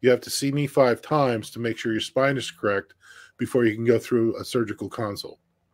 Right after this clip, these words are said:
So they've even implemented me understanding that I have to do with posture.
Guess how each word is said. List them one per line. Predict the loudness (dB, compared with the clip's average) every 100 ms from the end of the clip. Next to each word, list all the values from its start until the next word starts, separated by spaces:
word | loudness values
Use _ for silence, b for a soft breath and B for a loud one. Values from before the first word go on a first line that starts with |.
| _ _ _ _ _ -8
So | 0
they've | 4 6
even | 6 6
implemented | 4 2 0 2 2 4 2 0
me | -2 -2 -2
understanding | -4 -4 -2 2 2 2 0
that | -2 -4 _ _
I | -6
have | -6 -4
to |
do | -4
with | -4 0
posture. | 0 0 0 4 4